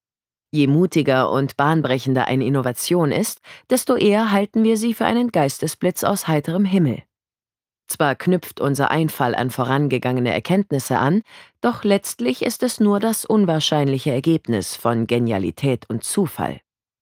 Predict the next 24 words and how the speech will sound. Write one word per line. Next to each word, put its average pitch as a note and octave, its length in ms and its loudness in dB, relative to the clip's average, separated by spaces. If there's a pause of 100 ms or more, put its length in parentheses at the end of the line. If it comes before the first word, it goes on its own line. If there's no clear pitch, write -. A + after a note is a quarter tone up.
(160)
Oder? A#2+ 380 0 (1300)
Diese A3+ 280 4
Haltung F3+ 300 4
ist C3+ 180 -4
verständlich. - 760 -2 (340)
Schließlich C3+ 520 -2
beeindrucken C#3 520 0
uns A#2+ 160 -2
Fortschritte C#3+ 580 0
in A2+ 160 -2
Technik D3 380 -2
und A#2 160 -4
Kunst D#3 440 0
oft - 200 -4
durch A#2+ 200 -4
ihre B2 160 -2
Neuartigkeit. A2+ 960 -2 (680)
Doch F3+ 280 0
wenn E3 180 4
wir D3 160 4
Kreativität C#3+ 960 0
wirklich A2+ 380 -2
verstehen D3+ 480 0
wollen, C3+ 340 2